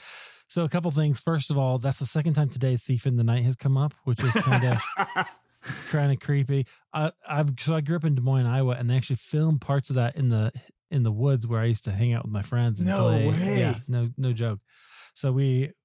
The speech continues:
Speaker 1: we have a special affinity for that in our friend group. But, uh, so that's weird, but also terrible theology. Don't
Speaker 2: <laughs> It is. <laughs>
Speaker 1: don't do that, my friends. Don't be a dispensationalist. It's not good for you or anybody. Um, but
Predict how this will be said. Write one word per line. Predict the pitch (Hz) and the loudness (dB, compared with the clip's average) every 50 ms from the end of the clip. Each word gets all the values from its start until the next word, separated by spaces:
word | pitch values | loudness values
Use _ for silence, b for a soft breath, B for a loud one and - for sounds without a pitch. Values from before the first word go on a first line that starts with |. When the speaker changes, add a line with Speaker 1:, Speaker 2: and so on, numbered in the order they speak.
| _ _ - | _ _ -4
Speaker 1:
we | 156 120 | -2 0
have | 120 127 117 | 0 0 0
a | 113 | -2
special | - - - 120 107 - - 110 104 | -4 -4 -4 -6 -6 -6 -6 -8 -8
affinity | 101 - - 123 110 107 104 98 110 110 | -8 -6 -4 -2 -2 -2 -2 -4 -6 -8
for | 107 - 123 123 | -8 -6 -6 -6
that | 117 110 107 - - | -4 -6 -6 -8 -6
in | 110 107 104 | -6 -4 -4
our | 107 104 104 104 101 | -4 -4 -4 -6 -6
friend | - - - - 131 123 120 107 | -8 -14 -10 -4 -2 -2 -2 -2
group. | 107 101 - B B B B B B B B B _ - | -4 -6 -8 B B B B B B B B B _ 2
But, | 147 143 139 131 - - | 6 6 6 6 4 4
uh, | 151 143 139 131 127 - - - - - _ - - - _ _ _ - | 4 6 6 6 4 2 -2 -16 -20 -20 _ -20 -20 -20 _ _ _ -10
so | 165 - 147 | -4 -2 0
that's | 139 151 160 147 - - | 0 0 0 -2 -2 -2
weird, | 123 117 113 113 110 110 - - _ | 0 0 2 0 -2 -4 -6 -12 _
but | - 131 147 156 156 | -8 -4 -2 0 0
also | 156 143 - 147 135 127 | 0 0 2 2 0 0
terrible | 120 - - 139 127 120 117 | 0 0 0 0 0 2 0
theology. | - - 123 113 113 120 117 107 113 113 104 104 - - | 0 0 0 2 2 2 2 2 0 -2 -2 -4 -4 -4
Don't | 123 113 117 127 - - 165 | -4 -2 -2 -4 -4 -4 -6
Speaker 2:
<laughs> | - - | -6 -6
It | 196 - 170 170 | -6 -4 -2 -2
is. | 151 139 151 - - - - - 214 | 0 0 -2 -2 -4 -8 -6 -4 -6
<laughs> | - - - | -4 -2 0
Speaker 1:
don't | 175 156 147 131 110 | 0 2 2 2 2
do | 139 139 | 2 2
that, | 131 131 123 120 - - - - | 2 2 0 0 -2 -4 -4 -2
my | 180 139 127 113 | -2 0 0 0
friends. | - - 131 127 127 127 123 113 - - | 2 2 2 2 4 2 0 0 -4 -4
Don't | - 143 135 123 | -2 -2 0 0
be | 127 135 | 0 -2
a | 123 | 0
dispensationalist. | 120 131 120 - 135 117 - 131 117 110 - 135 123 113 110 - - | 0 -2 -2 -2 -4 -4 -2 -4 -4 -4 -4 -6 -8 -8 -8 -10 -14
It's | 131 - - | -14 -10 -8
not | 127 113 - | -8 -8 -4
good | - 117 - | -6 -6 -4
for | - 117 | -4 -6
you | 110 113 - B B B B B B - | -6 -6 -10 B B B B B B 0
or | 156 143 139 | 2 4 6
anybody. | 139 139 113 110 101 107 110 B B B B B B B B B - | 6 6 4 4 0 0 -2 B B B B B B B B B -4
Um, | 175 165 170 165 160 160 - _ _ - - - - | -2 0 2 2 2 0 -2 _ _ -20 -20 -16 -6
but | - 151 127 214 240 202 190 180 170 160 127 - | -4 -2 -2 0 0 0 0 0 0 -2 -6 -8